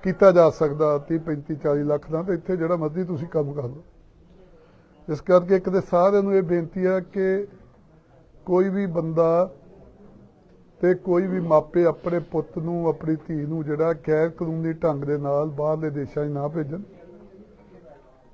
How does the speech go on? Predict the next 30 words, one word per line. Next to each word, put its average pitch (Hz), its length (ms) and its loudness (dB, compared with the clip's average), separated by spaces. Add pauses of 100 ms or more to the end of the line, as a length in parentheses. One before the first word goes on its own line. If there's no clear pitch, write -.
(160)
ਜਦੋਂ 165 220 2
ਤੁਸੀਂ 190 340 -4
ਇੱਦਾਂ 196 220 0
ਦਾ 208 100 2
ਕੰਮ 175 280 0
ਕਰਦੇ 156 280 -2
ਹੋ, 220 180 -4 (880)
ਉਹਦੇ 170 160 0
ਰਿਜ਼ਲਟ 170 340 2
ਇੱਦਾਂ 170 280 2
ਦੇ 170 100 2
ਆ 147 140 4
ਜਾਂਦੇ 147 320 -2
ਆ। 214 80 -8 (960)
ਉੱਥੇ 165 280 -4
ਜਾ 165 160 2
ਕੇ 160 80 -4
ਬੰਦਾ 160 260 2
ਜੇਲ੍ਹਾਂ 165 340 2
'ਚ 175 60 -4
ਬੰਦ 165 260 2
ਹੋ 180 100 2
ਜਾਂਦਾ, 170 280 0
ਫਿਰ 180 180 -4
ਜੇਲ੍ਹਾਂ 175 340 -2
'ਚੋਂ 214 120 2
ਛੁਡਾਉਣਾ 170 320 0
ਬੜਾ 160 180 2
ਔਖਾ 151 280 -2
ਹੁੰਦਾ। 135 260 -6